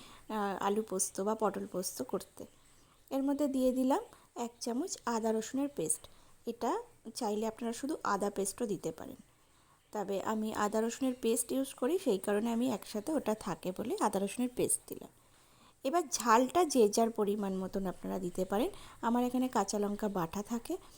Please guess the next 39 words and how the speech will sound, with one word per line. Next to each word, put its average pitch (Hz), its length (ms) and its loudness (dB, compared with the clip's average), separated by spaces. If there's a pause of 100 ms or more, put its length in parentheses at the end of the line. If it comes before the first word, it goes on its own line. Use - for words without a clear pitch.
(260)
তো 240 80 -2
সেই 214 200 -4
কারণে 202 280 -2
আমি 202 140 -2
এখানে 208 200 -4
প্রায় 214 380 0
তিন 226 180 2
চামচের 202 400 -4
মতন 196 260 -6
কাঁচা 175 300 -4
লঙ্কা 208 300 -4
দেবো, 226 200 -2
কারণ 202 280 -2
এবারে 190 260 -2 (360)
কাঁচা 208 240 0
লঙ্কা 226 260 -2
যেটা 220 200 -2
এনেছিলাম 214 580 -2 (260)
মার্কেট 220 360 -12 (100)
থেকে 196 200 -8
বা 196 120 -6
বাজার 185 280 -4 (100)
থেকে, 277 260 -6 (400)
সেটা 233 300 -4
কিন্তু 262 200 -2
খুব 277 280 0
একটা 285 340 4
ঝাল 214 340 0
ছিল 180 280 -2
না, 180 260 -8
সেই 233 240 0
জন্য 277 280 2
আমি 311 160 2
সেই 254 240 4
পরিমাণ 254 480 4
মতন 311 320 2
কিন্তু 226 200 0
লঙ্কাটা 185 440 0
দিলাম। 180 240 -4